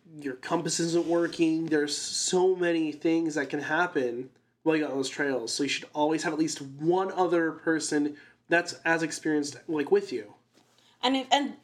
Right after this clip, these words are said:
Speaker 2: I mean, even if you can't, like, I know it sounds silly, like, "Oh, you don't go hiking by yourself." Like, if you're hiking around, like, Table Rock or, you know, Camel's Back, those trails. But, like,
Speaker 1: Mm-hmm.
Speaker 2: tell someone where you're going and how long you think you'll be gone.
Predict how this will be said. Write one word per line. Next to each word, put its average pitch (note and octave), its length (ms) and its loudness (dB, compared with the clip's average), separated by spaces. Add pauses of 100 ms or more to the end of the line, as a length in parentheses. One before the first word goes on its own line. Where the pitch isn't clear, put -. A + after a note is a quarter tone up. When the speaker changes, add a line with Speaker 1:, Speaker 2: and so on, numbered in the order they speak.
(460)
Speaker 2:
I B3 80 4
mean, D4+ 180 0
even D4+ 180 0
if D4 160 -2
you B3+ 80 0
can't, A#3+ 320 0
like, B3 120 -2
I B3+ 80 2
know C4+ 220 0
it B3 120 -2
sounds G3 360 -2
silly, F#3 360 -2
like, E3 180 0
"Oh, G#3+ 160 2
you D#3+ 80 -8
don't F3 180 -2
go G3 120 4
hiking A3 320 2
by B3+ 120 4
yourself." C4+ 560 0
Like, G3+ 160 -2
if A3 100 -6
you're G#3 100 0
hiking G#3 280 0
around, F3 300 0
like, E3+ 220 -2 (460)
Table A3+ 340 0
Rock - 340 -2 (280)
or, G3 680 0
you A#3+ 100 -2
know, A3+ 340 0 (160)
Camel's A#3+ 420 0
Back, F3+ 300 2 (220)
those G3+ 360 -2
trails. - 500 -4 (320)
But, - 140 2
like, C4+ 120 0
Speaker 1:
Mm-hmm. D#3 80 -8
Speaker 2:
tell F4+ 220 0
someone G#3+ 520 0
where G#3 120 2
you're G#3 120 -4
going F3+ 440 -2
and G3 140 -4
how F#3+ 140 -2
long F3+ 220 -2
you E3+ 60 -4
think E3+ 180 -8
you'll D#3 100 -4
be C3 120 -8
gone. - 300 -4